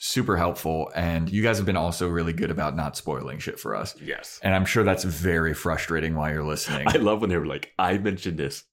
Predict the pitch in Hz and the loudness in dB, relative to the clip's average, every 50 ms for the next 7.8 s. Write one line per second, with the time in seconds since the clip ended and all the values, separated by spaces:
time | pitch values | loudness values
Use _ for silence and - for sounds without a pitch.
0 | _ _ _ _ - - - - 65 76 78 78 76 76 76 71 - 76 71 67 | _ _ _ _ -10 -8 -8 -8 -6 -6 -4 -4 -2 -2 -2 -2 -2 -2 -2 -2
1 | 69 - 71 69 69 71 - - 85 76 71 65 67 69 - - 69 62 - 67 | -2 -2 -4 -4 -4 -6 -6 -6 -6 -4 -4 -4 -6 -6 -4 -4 -4 -4 -4 -4
2 | 67 71 73 - - 78 73 73 73 69 73 73 69 - 80 71 67 64 64 - | -6 -6 -6 -6 -4 -4 -2 -2 -2 -4 -4 -6 -4 -4 -2 -2 -2 -2 -4 -8
3 | _ _ _ _ _ _ _ _ _ _ _ _ - _ _ _ _ 73 71 - | _ _ _ _ _ _ _ _ _ _ _ _ -20 _ _ _ _ -12 -6 -4
4 | 85 71 - - - - - - - - - 855 - - - 151 - - - 87 | -2 -2 -2 -4 -8 -8 -8 -10 -12 -12 -12 -12 -6 -2 0 0 0 -2 -4 -4
5 | 85 90 98 95 92 - - - - - - - _ - - - - _ _ _ | -2 0 2 2 2 2 0 -2 -4 -6 -12 -18 _ -20 -20 -20 -20 _ _ _
6 | _ _ - - - - 87 78 73 69 67 85 82 76 76 73 73 71 69 - | _ _ -18 -12 -6 -4 -2 0 0 2 2 2 2 2 2 0 -2 -4 -8 -12
7 | - _ _ _ _ _ _ - 95 95 95 90 90 82 76 | -16 _ _ _ _ _ _ -2 0 2 2 2 0 0 -2